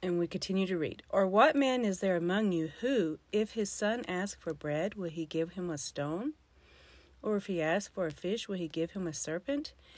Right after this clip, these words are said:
If you then, being evil," meaning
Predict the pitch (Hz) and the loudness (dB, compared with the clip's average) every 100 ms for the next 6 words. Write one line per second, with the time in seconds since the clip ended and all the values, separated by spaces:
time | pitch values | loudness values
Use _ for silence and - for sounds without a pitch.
0 | - - 226 226 247 339 339 226 294 311 | -8 4 4 6 6 6 6 6 6 8
1 | 220 214 226 214 240 247 156 160 226 220 | 6 4 4 4 4 2 2 0 -2 0
2 | 196 180 175 | 2 4 2